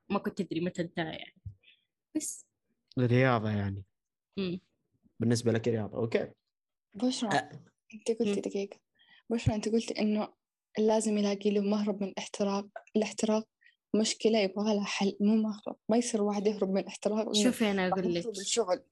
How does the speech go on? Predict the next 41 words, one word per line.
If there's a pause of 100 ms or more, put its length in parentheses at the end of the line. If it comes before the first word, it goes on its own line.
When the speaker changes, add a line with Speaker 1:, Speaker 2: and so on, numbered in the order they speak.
(140)
Speaker 3:
زي
بعض
الناس. (340)
Speaker 1:
حلو.
Speaker 3:
فاهمة؟ (600)
Speaker 1:
إذا
Speaker 3:
فيعني
الواحد
Speaker 1:
الواحد
Speaker 3:
يكون
محترق، (260)
دقيقة. (360)
الواحد
لما
Speaker 1:
تمام.
Speaker 3:
يكون
محترق (160)
لازم (400)
يعطي
نفسه
حقها،
يعطي
الاحتراق
حقه.
حس
باحتراق (300)
يحترق. (360)
يحس
إنه
محترق،
يحس
إنه
يبغى
ينسدح،
ينسدح،
يحس
إنه
ما
له
خلق
للشغلة،